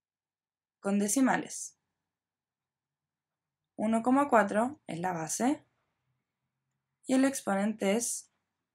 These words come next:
dos. Volvemos a efectuar el mismo cálculo.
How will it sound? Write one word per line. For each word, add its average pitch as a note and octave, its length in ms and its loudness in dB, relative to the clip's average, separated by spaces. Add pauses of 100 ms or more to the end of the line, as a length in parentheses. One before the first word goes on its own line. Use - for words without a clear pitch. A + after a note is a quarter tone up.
(680)
dos. - 600 -2 (2750)
Volvemos G#3 640 0
a A#3 320 2 (320)
efectuar G3 720 0
el F#3+ 180 -4
mismo G3+ 300 -4
cálculo. A3 440 0